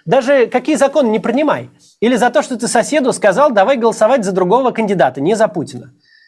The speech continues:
Мы ещё не там. Это окно возможностей у нас есть. И его нам надо использовать. Ну да, бывают активисты, бывают странные люди, да, бывают какие-то не те. Но не надо делать выводы по этому, по этим, э, исключительным, э, случаям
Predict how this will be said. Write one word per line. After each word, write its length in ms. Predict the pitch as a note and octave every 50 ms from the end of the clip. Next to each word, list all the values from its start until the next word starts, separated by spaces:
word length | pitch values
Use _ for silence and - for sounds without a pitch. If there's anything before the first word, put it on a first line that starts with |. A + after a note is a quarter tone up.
| _ _ _
Мы 160 | - E3+ B3 E4
ещё 180 | D4+ - C#4+
не 160 | C#4+ C4 B3 F#3
там. 480 | E3+ D4+ D#4 A#3 D#3 B2 A#2 - _ _ _ _ _ _ _ _ _ _ _ _ -
Это 260 | A3 D4 D4+ D#4+ C4
окно 220 | G#3+ - B3 C4+
возможностей 580 | B3 A3 G#3+ F3 A3+ E4 F4 D4+ C4+ - - F#3+
у 40 | F3+
нас 240 | G#3+ C#4 C#4 - A3+
есть. 480 | G3+ A#3 F#3+ D3+ - - - - _ _ _ _ _ _ _ _ _ _ _ _ _ _ _ -
И 60 | A3
его 420 | A3+ A3 G#3 F3+ B3 A3+ D#4+ G4
нам 160 | F#4 F4 C#4
надо 200 | C#4+ D#4 C4+ E4
использовать. 520 | D#4 - - F4 D4 G#3+ D#3 D3 C3+ A#2 A2+
Ну 120 | A3 A#3
да, 280 | E3 G3+ D4 F4+ G4 E4+
бывают 520 | C4+ C4+ G#3+ A3 C#4+ E4 F4 E4 C#4 -
активисты, 680 | B3 G3+ F#3+ F#3 - - A3+ F#3+ F3 G#3+ C4 C4 - -
бывают 460 | F#3+ E3+ F3 F3 A3 C#4+ D#4 D#4 A3
странные 500 | - - - G#3+ B3+ C4+ D4 C#4+ C4+ A#3+
люди, 320 | G3 E3+ F3+ G#3 F#3 F3 F3+
да, 300 | C#3 B2 D#3+ G3 B3+ C4+
бывают 440 | G3 F#3+ E3+ F3+ A3 C4 A#3+ F#3+ -
какие-то 320 | - - A#3+ A3 E3 E3
не 120 | D#3 E3
те. 140 | D#3+ E3+ D#3
Но 80 | C#3+ D3
не 100 | E3 F#3
надо 280 | F#3 G#3+ C4 D#4+ C4+ C4
делать 280 | G3 A#3+ D4+ D4 G3 D#3+
выводы 360 | E3+ C4 D4+ A3+ F3+ D#3 C#3+
по 100 | B2 F#3+
этому, 760 | G3 G3+ F#3+ F3+ F3+ E3 D#3 D3 - - B2+ - - - - - _ _ - - _ _
по 60 | - G#3+
этим, 420 | A#3 A3+ F#3+ - F#3 D3+ D3+ D3+
э, 840 | - F3 D3 D3 D3 D3 C#3+ C#3+ C#3+ C#3+ C#3+ C#3 C#3+ D3 D#3+ F3 E3+ E3+
исключительным, 800 | E3 - G3+ G#3+ G3+ - B3+ A3+ - - F3 D#3 D3+ D3 C#3+ D3
э, 140 | D3 C#3+ C#3
случаям 640 | - - B3+ F4 F#4 - - G#3 D3 A#2+ G#2+ -